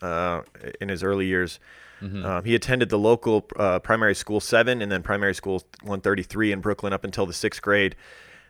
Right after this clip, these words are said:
Speaker 1: And it was at this time, at the age of fourteen, that the world would get its first taste of the type of man that,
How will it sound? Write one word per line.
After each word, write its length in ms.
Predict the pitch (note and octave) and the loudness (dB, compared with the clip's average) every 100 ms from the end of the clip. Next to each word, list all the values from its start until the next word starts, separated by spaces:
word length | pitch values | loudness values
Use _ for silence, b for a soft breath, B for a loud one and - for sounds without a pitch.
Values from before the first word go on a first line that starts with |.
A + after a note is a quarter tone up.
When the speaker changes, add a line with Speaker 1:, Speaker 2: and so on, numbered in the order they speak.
| - | -6
Speaker 1:
And 100 | A2+ | -2
it 60 | |
was 100 | A2+ | 4
at 120 | A#2+ | 4
this 140 | C#3 C3 | 2 -2
time, 260 | B2+ B2 A#2 | 0 0 0
at 60 | |
the 120 | A2 | 2
age 120 | A2+ G2+ | 0 0
of 80 | |
fourteen, 580 | - A2 G#2 - A2 G2 | 0 0 0 -4 -6 -4
that 220 | F#2 D#2 | -2 -4
the 80 | - | -2
world 260 | F#2+ G#2 G2+ | 0 0 0
would 140 | F#2 | -2
get 100 | G2+ | -2
its 140 | F#2 - | -4 -2
first 280 | G#2+ G2+ | -2 -2
taste 300 | - G#2+ G2 | 0 -2 -2
of 80 | F#2+ | -6
the 60 | F2 | -10
type 240 | - G#2 | -4 -2
of 60 | F#2+ | -2
man 240 | F#2 G2 | -2 -2
that, 120 | F#2 | -4